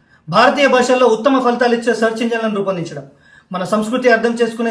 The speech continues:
సోషల్ మీడియాను కూడా రూపొందించడం. ఇక మూడవది ముఖ్యమైనది ప్రజల మద్దతు. కొత్త యాప్ వస్తే దాన్ని ప్రయత్నించడం,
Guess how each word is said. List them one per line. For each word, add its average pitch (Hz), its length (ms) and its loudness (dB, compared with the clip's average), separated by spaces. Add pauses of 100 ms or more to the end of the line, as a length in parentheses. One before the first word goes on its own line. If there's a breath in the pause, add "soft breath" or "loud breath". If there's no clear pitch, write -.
సోషల్ 220 280 -2
మీడియాను 208 260 -2
కూడా 190 160 -2
రూపొందించడం. 156 420 -8 (640 soft breath)
ఇక 202 100 2 (120)
మూడవది 285 360 6 (120)
ముఖ్యమైనది 180 480 -2 (240)
ప్రజల 202 200 0 (100)
మద్దతు. 160 280 -8 (460)
కొత్త 233 180 0 (100)
యాప్ 277 220 2
వస్తే 269 240 0
దాన్ని 226 200 0
ప్రయత్నించడం, 226 540 -2